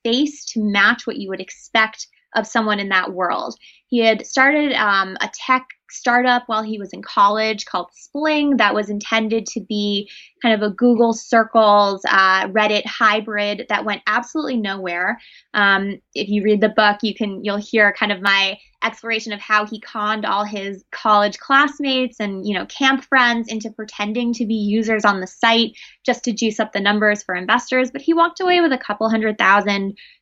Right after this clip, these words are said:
just for that. And when it shut down, rather than being seen as a failure, he was suddenly viewed as a successful startup founder because he had gotten the money. What happens after you get the money, people don't seem to really care about.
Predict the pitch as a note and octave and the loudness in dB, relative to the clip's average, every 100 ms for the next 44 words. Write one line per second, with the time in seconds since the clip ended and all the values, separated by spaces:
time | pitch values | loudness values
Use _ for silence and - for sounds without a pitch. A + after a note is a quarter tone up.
0 | - C#4+ C#4 - D4+ D#4 A3+ - - A#3 | 0 0 2 -2 2 4 2 0 -6 -6
1 | A#3+ B3 - - A#3 - D#4 F4 C#4 B3 | -4 -4 -6 -6 -6 -4 -2 0 0 -2
2 | - G#3 A3 A3+ C#4 A#3+ A3+ A3+ A3 G#3 | -6 -4 -2 0 -2 -2 -2 -2 -4 -8
3 | - B3+ B3 A#3+ G#3 - B3+ E4+ F#4+ G#3 | -4 0 2 2 0 -2 0 2 2 -2
4 | F#3+ G#3 A#3+ - - - D4+ D4 C#4+ D#4 | -2 -2 -6 -14 -20 2 2 4 0 -2
5 | D#4 D#4 C#4+ G#3+ A#3+ C#4 C#4+ B3+ - A#3 | 0 0 -2 0 2 4 4 2 2 2
6 | A#3+ B3 - _ _ - B3 - B3+ - | 4 2 -4 _ _ -8 -6 -6 -8 -2
7 | A#3+ A#3+ C#4+ C#4 - B3+ C#4+ F4+ C#4+ - | -2 -2 -4 -6 -2 2 4 4 0 0
8 | G#3 G#3 G#3+ A#3 A#3 A3+ A#3 - B3 G#3+ | 0 0 0 -2 -4 -4 -8 -2 -2 2
9 | A#3+ B3+ A3+ G#3 G3 A#3 G#3+ - A3 A3+ | 2 2 0 -2 -2 -2 -2 -6 -2 -2
10 | A#3+ E4 F4+ C#4+ C#4 C#4 C4 A#3+ A#3 G#3 | 0 0 2 2 0 0 0 0 -4 -6
11 | A3 D4+ B3 G#3 - _ _ _ _ _ | -2 0 0 -2 -10 _ _ _ _ _
12 | - D#4+ E4+ D#4+ E4 D#4 D#4 C#4+ A#3+ - | -2 0 0 0 0 2 4 4 0 -2
13 | D4+ A4 A3+ E3 - - | -4 -2 -2 -2 -2 -4